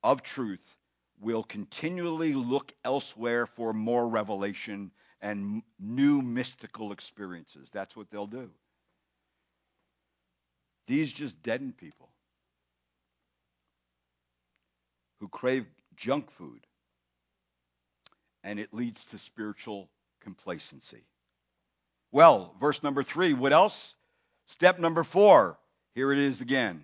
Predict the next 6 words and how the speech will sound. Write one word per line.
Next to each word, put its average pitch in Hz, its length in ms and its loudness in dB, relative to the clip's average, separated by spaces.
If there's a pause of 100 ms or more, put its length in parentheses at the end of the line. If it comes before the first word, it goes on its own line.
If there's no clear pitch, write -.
(140)
and 101 180 -10
repent. 101 480 -8 (1160)
Wow, 80 420 -6
repentance - 880 -10 (220)
demands 131 1040 -2 (720)
change. 190 840 0